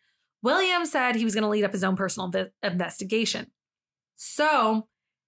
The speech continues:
his last, most recent thing that he was doing was he was gonna start searching for Mike because the whole thing where,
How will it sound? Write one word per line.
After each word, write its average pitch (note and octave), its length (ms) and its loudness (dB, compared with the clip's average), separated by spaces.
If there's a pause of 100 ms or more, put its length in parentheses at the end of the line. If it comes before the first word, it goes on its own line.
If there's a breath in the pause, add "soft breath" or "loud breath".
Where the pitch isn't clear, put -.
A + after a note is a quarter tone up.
(180)
his D#4 380 0
last, A#3 340 2
most G3+ 200 0
recent B3 300 0
thing G#3+ 160 0
that G3+ 100 -2
he - 160 -4
was A3+ 220 -2
doing G3 420 0
was F#3+ 400 0
he - 180 -4
was D4+ 160 -2
gonna D#4 140 -2
start A#3+ 240 0
searching G3 440 -2
for F#3 420 -2 (100)
Mike F#3+ 500 -2
because F#3 440 -4 (480)
the G#3+ 100 0
whole A3+ 180 2
thing G#3+ 320 0
where, G3 440 2